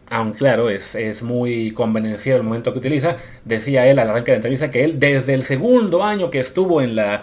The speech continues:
en la selección, ya le decía él a las autoridades de la federación que había demasiado extranjero en la Liga Mexicana, que se exportaba poco a Europa,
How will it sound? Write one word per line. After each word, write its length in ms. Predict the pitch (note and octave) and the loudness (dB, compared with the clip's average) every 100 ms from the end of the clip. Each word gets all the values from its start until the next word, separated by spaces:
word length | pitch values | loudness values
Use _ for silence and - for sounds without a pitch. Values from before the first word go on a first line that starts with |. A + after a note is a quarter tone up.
| - - - | -10 -20 -10
en 140 | B2 | -6
la 100 | B2 | -4
selección, 560 | A#2+ A#2+ A#2 D3+ F#3 D3 | -4 -8 -4 -2 0 2
ya 140 | - | 2
le 80 | E3 | 4
decía 320 | B2+ - C#3 | 0 -2 0
él 100 | D3 | 2
a 60 | B2+ | 2
las 100 | B2 | 0
autoridades 400 | A2+ A2+ C3 B2+ | -4 2 4 4
de 80 | A2 | 2
la 100 | G2 | -2
federación 600 | A2 G#2 G#2 B2 D#3 C3+ - - - | -2 -4 0 2 2 -2 -14 -20 -4
que 100 | A#2 | -2
había 240 | C3+ C#3+ | 2 2
demasiado 400 | A#2+ A2+ A2 B2+ | 2 -2 2 2
extranjero 440 | A2 G#2 G2+ A2 G2+ | 2 -4 -8 -6 -8
en 60 | |
la 80 | F#2+ | -8
Liga 200 | G2 F#2 | -10 -10
Mexicana, 720 | F2+ G2+ - F3 F3 E3 D3 - - | -12 -14 0 2 2 0 -6 -8 -4
que 100 | D3 | -4
se 120 | - | 0
exportaba 560 | A#2 - A2+ - B2 G#2+ | -2 0 -2 2 0 0
poco 160 | A2+ | 0
a 40 | B2 | 4
Europa, 460 | F3+ D3 C#3+ E3+ | 8 8 6 2